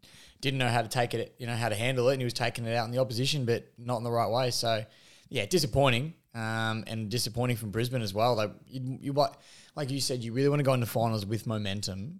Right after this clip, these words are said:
and you can handle a loss to a team like Melbourne, but they got pumped. It was nearly sixty points.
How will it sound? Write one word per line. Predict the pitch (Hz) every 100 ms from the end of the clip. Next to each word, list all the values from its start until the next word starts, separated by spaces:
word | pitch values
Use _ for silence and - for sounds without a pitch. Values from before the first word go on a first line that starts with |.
| _ -
and | 113 113 113 -
you | 139
can | 135 131
handle | 151 156 143
a |
loss | 123 123 -
to | 117
a |
team | 98 113
like | 110 104
Melbourne, | 107 101 98
but | 95
they | 107
got | 135 -
pumped. | - 98 90
It | 107
was |
nearly | 131 143
sixty | - 113 -
points. | 101 98 92 -